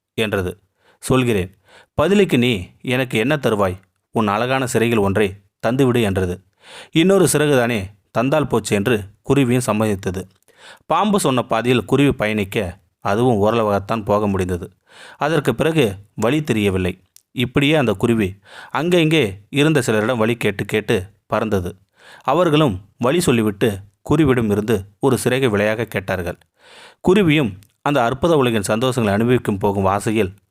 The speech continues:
வழி சொன்னவருக்கெல்லாம் ஒவ்வொரு சிறகாக பீத்து கொடுத்து சென்றது. முடிவாக அதே கனவில் கண்ட அந்த அழகான உலகம் அதன் கண் முன்னே தெரிந்தது. "வந்துவிட்டோம்,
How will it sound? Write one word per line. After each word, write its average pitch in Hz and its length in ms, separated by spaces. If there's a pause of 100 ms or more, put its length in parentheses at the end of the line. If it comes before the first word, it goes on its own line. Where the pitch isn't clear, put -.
(120)
வழி 135 260
சொன்னவருக்கெல்லாம் 101 640 (600)
ஒவ்வொரு 180 320
சிறகாக 117 320 (100)
பீத்து 131 260
கொடுத்து 110 320
சென்றது. 101 340 (640)
முடிவாக 113 520 (480)
அதே 147 240
கனவில் 113 340
கண்ட 101 180 (440)
அந்த 123 180
அழகான 127 300 (100)
உலகம் 101 320 (220)
அதன் 104 200
கண் 110 200
முன்னே 107 280
தெரிந்தது. 92 340 (420)
"வந்துவிட்டோம், 101 580